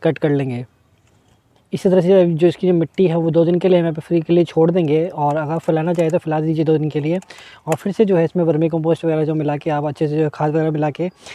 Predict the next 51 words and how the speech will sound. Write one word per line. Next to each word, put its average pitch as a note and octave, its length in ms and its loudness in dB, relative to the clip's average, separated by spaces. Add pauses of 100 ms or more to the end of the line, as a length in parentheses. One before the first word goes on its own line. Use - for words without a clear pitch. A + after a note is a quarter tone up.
(220)
इसमें E3+ 180 -2
आप D#3+ 60 -2
फिर F3 160 0
से F3 140 -2
जो E3 140 0
मैं E3 80 -2
कहूँगा D3+ 320 -6
कि G#3+ 80 -6 (340)
आप D3 120 -2
नए D#3 140 0
plant D3+ 280 -2
इसमें D#3 220 -6
लगा C#3 240 -4
सकते - 260 -6
हैं E3 100 -2
vegetable D3 440 -2
के। F3 140 -4 (580)
तो F3 80 2
चलिए F3+ 320 2
एक E3 120 -2
देखिए E3+ 320 4
दूसरा E3+ 240 0
फूल D#3+ 180 -2
भी E3 100 -2
जो E3+ 100 0
था F3+ 60 4
वो E3 120 2
हमारा D#3+ 240 2
यहाँ D#3+ 160 0
पे E3+ 80 -2
harvest D#3 300 -2
हो D#3+ 60 0
गया। D#3+ 220 0
आप D3+ 120 -6
देखिए D#3+ 220 -2
यहाँ D#3+ 120 0
पे D#3+ 80 -2
जो D#3+ 120 0
है D#3+ 60 0
तीसरा E3 320 -2
फूल E3+ 200 0
जो D#3+ 100 2
है D#3 60 2
वो D3 160 0
भी E3 120 2
यहाँ - 560 -8
पे F3+ 80 4
हम D#3+ 80 4
harvest D#3+ 320 2
कर D#3+ 100 0
लेंगे। C3+ 280 0